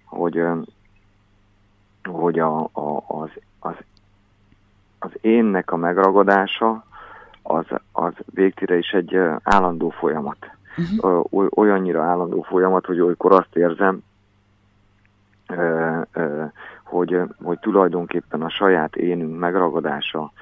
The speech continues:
Speaker 1: és az azzal való bánás, ö, ö, végső soron, ö, a, a, az életünk egyik, ö, leghangsúlyosabb eleme,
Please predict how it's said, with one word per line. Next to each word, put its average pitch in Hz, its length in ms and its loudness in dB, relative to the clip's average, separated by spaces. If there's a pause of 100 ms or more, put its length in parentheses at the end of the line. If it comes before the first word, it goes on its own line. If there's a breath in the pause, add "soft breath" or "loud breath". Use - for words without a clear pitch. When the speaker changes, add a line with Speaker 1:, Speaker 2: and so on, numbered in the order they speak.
(180 loud breath)
Speaker 1:
és - 100 -18
az 80 160 -6
azzal 87 500 0
való 80 300 0
bánás, 87 580 -2 (340 loud breath)
ö, 82 260 -2 (280)
ö, 78 300 -4 (880)
végső 85 340 -4
soron, 85 460 -6 (720)
ö, 78 300 -6 (240)
a, 78 260 -2 (540 loud breath)
a, 80 320 -6 (240)
az 82 200 -6
életünk 85 500 2
egyik, 82 400 -4
ö, 80 300 -2 (560 loud breath)
leghangsúlyosabb 80 1120 -4 (200)
eleme, 98 580 -2